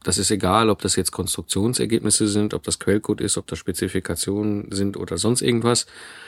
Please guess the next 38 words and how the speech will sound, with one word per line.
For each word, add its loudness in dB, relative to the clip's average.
In 4
der 8
Regel 6
ist 0
das 2
ein 2
Arbeitsergebnis, 2
was 0
auch -4
über -2
einen -2
größeren -2
Zeitraum -2
erschaffen -2
wurde. 2
Und 2
wenn 8
ich 2
vorher 4
mit 0
Peer 4
Reviews 2
schon 0
die 0
Qualität 0
gesichert 2
habe, 2
dann, -4
äh, -4
spare 2
ich -2
mir 2
diese 2
ganzen 0
Diskussionen 2
in -6
der 0
Runde, 2